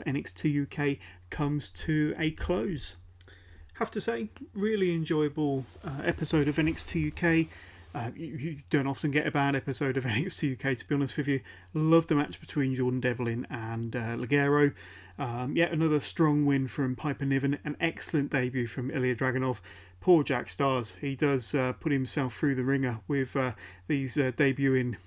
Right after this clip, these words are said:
superstars. First Walter, now, uh, Ilya Dragunov.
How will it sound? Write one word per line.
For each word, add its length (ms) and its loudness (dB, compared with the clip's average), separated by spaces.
superstars. 760 0
First 320 2
Walter, 440 4
now, 360 0
uh, 160 0
Ilya 240 2
Dragunov. 400 2